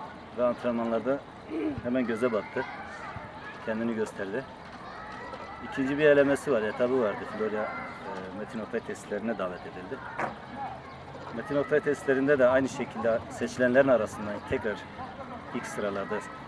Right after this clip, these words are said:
seçildi. Ve şu anda, e, Galatasaray'ın listesine alınmış. Ağustos'ta düzenli antrenmanlara katılmak üzere Florya'ya gidecek. Şimdiden ona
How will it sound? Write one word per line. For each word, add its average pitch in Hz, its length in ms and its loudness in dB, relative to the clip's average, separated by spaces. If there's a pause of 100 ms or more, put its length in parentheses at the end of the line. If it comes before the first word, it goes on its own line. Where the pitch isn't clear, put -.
(1120)
seçildi. 101 480 -4 (1200)
Ve - 60 0
şu - 200 6
anda, 160 320 8 (1120)
e, 214 40 -8 (800)
Galatasaray'ın 151 480 6
listesine 143 420 2
alınmış. 127 360 6 (1040)
Ağustos'ta 131 600 6 (140)
düzenli 127 340 6
antrenmanlara 120 540 4
katılmak 120 520 2
üzere 127 280 2 (200)
Florya'ya 110 340 2
gidecek. 90 340 -6 (1080)
Şimdiden 147 280 6
ona 147 260 10